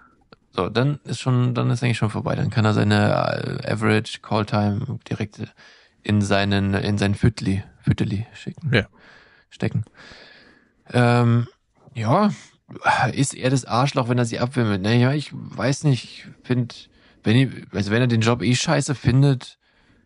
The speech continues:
Speaker 1: dann, dann, dann kann er es ja machen. Da braucht er kein schlechtes Gewissen haben, weil I don't care, kann er sich ja denken.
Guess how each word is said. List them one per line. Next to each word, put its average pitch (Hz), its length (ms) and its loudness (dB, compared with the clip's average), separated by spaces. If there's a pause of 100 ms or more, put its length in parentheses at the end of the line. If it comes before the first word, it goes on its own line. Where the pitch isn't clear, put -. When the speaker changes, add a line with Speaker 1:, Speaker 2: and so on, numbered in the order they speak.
(120)
Speaker 1:
dann, 110 460 4
dann, 101 540 -2 (540)
dann 101 440 -4
kann 110 160 0
er 110 80 2
es 107 80 -4
ja 104 80 2
machen. 135 380 2 (140)
Da - 80 -6
braucht 110 160 4
er 113 60 2
kein 113 140 0
schlechtes - 340 -2
Gewissen 135 380 0
haben, 131 280 2
weil 92 300 -2 (840)
I - 60 -6
don't 101 200 -2
care, 135 420 0
kann 127 120 -2
er 131 60 2
sich 127 100 0
ja 135 80 0
denken. 143 400 0